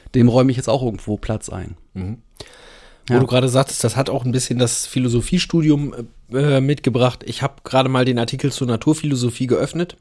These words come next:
Speaker 2: Die
Speaker 1: Ja.
Speaker 2: Naturphilosophie versucht, die Natur in ihrer Gesamtheit aufzufassen und in ihren allgemeinen wie partikulären Strukturen zu beschreiben, theoretisch zu erklären und zu deuten.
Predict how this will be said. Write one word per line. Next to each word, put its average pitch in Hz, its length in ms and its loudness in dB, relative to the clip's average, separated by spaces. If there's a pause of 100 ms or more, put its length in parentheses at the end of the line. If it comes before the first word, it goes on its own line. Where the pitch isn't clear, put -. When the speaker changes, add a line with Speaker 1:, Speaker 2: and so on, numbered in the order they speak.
(280)
Speaker 2:
Die 120 140 -8
Speaker 1:
Ja. 131 140 0
Speaker 2:
Naturphilosophie 160 720 2
versucht, 135 460 -6
die 143 80 -4
Natur 151 500 2
in 143 140 -8
ihrer 131 240 -2
Gesamtheit 127 580 -2
aufzufassen 117 720 -4
und 123 220 -2
in 127 80 0
ihren 127 260 0 (120)
allgemeinen 156 800 2
wie 135 100 -2
partikulären 131 840 0
Strukturen 143 640 0
zu 143 140 -2
beschreiben, 123 580 0 (840)
theoretisch 131 580 2
zu - 80 4
erklären 143 560 2
und 135 160 -4
zu - 120 -2
deuten. 117 420 0